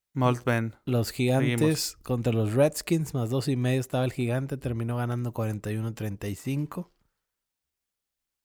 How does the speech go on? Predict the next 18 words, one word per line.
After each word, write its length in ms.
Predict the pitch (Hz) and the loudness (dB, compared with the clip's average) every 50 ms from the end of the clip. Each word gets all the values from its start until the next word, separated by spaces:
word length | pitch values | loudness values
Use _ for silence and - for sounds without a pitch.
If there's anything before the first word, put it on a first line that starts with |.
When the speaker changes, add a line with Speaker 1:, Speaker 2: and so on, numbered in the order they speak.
| _ - | _ -8
Speaker 2:
Este, 960 | 104 90 85 - - - - _ - 92 90 87 87 85 85 82 87 95 - _ _ - | -6 -6 -6 -6 -8 -10 -12 _ -6 -4 -2 -2 -2 -2 -4 -4 -6 -8 -12 _ _ -10
pues, 140 | - 107 104 | -8 -6 0
Speaker 1:
Pues, 160 | 107 135 113 | 2 2 2
Speaker 2:
Danny, 120 | 131 156 - 143 | 2 0 0 0
Danny 180 | 127 117 120 139 | 0 4 6 6
Speaker 1:
pues 120 | 143 135 | 8 8
Speaker 2:
Dimes. 160 | 139 135 143 | 8 10 10
Speaker 1:
chido 220 | - 151 170 170 - | 10 10 10 10 8
para 200 | 180 160 156 143 | 8 8 10 8
la, 220 | 139 139 - - | 8 6 4 4
para 160 | - 139 135 | 4 6 8
la 140 | 131 131 123 | 8 8 8
raza 280 | 120 131 127 - 165 - | 8 8 6 6 4 4
que 400 | - 156 147 139 131 123 120 120 | 4 4 6 6 6 6 6 4
hizo 160 | 120 117 - 143 | 2 2 0 -2
un 80 | 143 | 0
trade 260 | 135 139 135 131 127 | 2 4 4 4 4
por, 600 | 123 - - 143 143 135 131 123 120 113 - - | 2 0 0 2 4 4 4 4 2 0 -4 -10